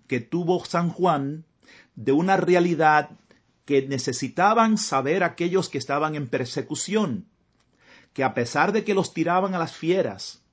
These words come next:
y de las cosas tan horribles que estaban pasando, en realidad ya ellos son miembros del reino. Y en todos esos combates van a salir victoriosos si perseveran hasta el final.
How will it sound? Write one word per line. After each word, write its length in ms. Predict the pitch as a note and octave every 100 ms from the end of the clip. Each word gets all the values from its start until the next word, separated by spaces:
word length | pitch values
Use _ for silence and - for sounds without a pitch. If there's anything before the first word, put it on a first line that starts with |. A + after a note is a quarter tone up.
| _ _ _ _ _ -
y 120 | D#3
de 120 | C3+
las 160 | B2+ -
cosas 440 | E3+ - G3 -
tan 180 | F#3+ F#3+
horribles 640 | F3+ E3 A3 F#3+ D#3 -
que 80 | -
estaban 400 | - C#3 D#3 E3
pasando, 640 | F#3 - F#3 D#3 D3+ D3+ _ _ _ _ _ _ _
en 220 | C3 C3
realidad 800 | B2 C#3 F#3+ G3+ F#3+ F3 E3+ E3+ _ - -
ya 500 | G#2 - F3+ F3 F#3
ellos 520 | F#3+ F3+ B2+ D#3+ D#3+
son 420 | - D#3+ E3+ E3
miembros 560 | C3+ B2+ C3 C#3 C#3+ B2+
del 160 | D#3
reino. 640 | D#3 F3 F#3+ F3 C3+ G#2+ - _ _ _ _ _ - -
Y 220 | C#3 C3+ C3
en 180 | A#2
todos 380 | C#3 F#3 G3+ G3
esos 340 | F#3+ - G3 -
combates 960 | A3 G#3 F#3+ D#3+ D3+ F3 A3 - - _ _ -
van 360 | A2+ C#3 D#3+
a 80 | F3
salir 400 | - D3+ D3+ D#3+
victoriosos 1040 | B2+ G3 - G3 F3+ E3+ E3 F#3 F3+ - _ _
si 360 | - - F3 F3+
perseveran 800 | - F3+ F3 - D#3+ C3+ C#3 C3+
hasta 240 | B2 -
el 120 | A#2+ A#2
final. 560 | C3 A2 G#2 G2 F#2+